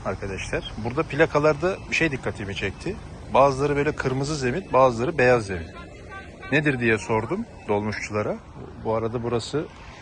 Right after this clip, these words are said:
Girne Belediyesi'nin bir park gibi bir yeri. Otogar gibi de bir şey aslında. Şuraya da otobüsler falan yanaşıyor karşı tarafa. Böyle değişik bir yer. Şimdi buradan eski limana doğru bir giriş var diye bakıyorum.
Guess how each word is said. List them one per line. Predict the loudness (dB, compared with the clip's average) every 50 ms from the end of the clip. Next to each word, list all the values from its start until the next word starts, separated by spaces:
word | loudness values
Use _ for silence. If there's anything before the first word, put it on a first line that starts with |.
| -18 -18 -14 -8 -4
Girne | -2 0 2 2 2 4
Belediyesi'nin | 4 6 6 4 4 4 2 2 2 0 0 -2 -2 0 0
bir | -2 -2
park | 2 6 4 4 4 4
gibi | -4 -2 -2 0 2
bir | 4
yeri. | 4 4 4 4 0 -4 -4 -10 -16 -18 -18 -18 -16 -16 -16 -16 -16 -16 -16 -12 -8 -6
Otogar | -2 0 4 8 8 8 8
gibi | 6 2 0 2 2
de | 2 2
bir | 4
şey | 2 4 4 4
aslında. | 4 4 2 -2 -4 -4 -2 0 0 -2 -2
Şuraya | -4 -4 0 2 2 2 4
da | 2 2 0 -2 -10 -18 -20 -20 -20 -20 -20 -20 -18 -18 -18 -18 -16 -14 -12
otobüsler | -10 -6 -4 -4 -4 -2 0 0 0
falan | 2 2 2 2 4
yanaşıyor | 2 2 0 -2 -2 -4 -6 -6 -8 -8 -4
karşı | -4 -4 -4 -4 -6 -6
tarafa. | -6 -6 -6 -4 -4 -4 -4 -4 -6 -12 -14 -16 -16 -16 -16 -18 -18 -16 -16 -16 -16 -16 -16 -12 -6
Böyle | -2 0 0
değişik | 0 0 0 -2 -4 -6 -4 -2
bir | 0
yer. | 0 0 0 -4 -12 -16 -16 -16 -16 -14 -14
Şimdi | -12 -8 -6 -4
buradan | -2 0 0 0
eski | 0 0 -2 -4 -2 -2
limana | 0 0 2 2 0 0
doğru | 0 -2 -2 -2
bir | -4 -4
giriş | -4 -4 -4 -4 -2 2
var | 2 2 2
diye | 0 -4 -4 -4
bakıyorum. | -4 -6 -4 -4 -2 -2 -4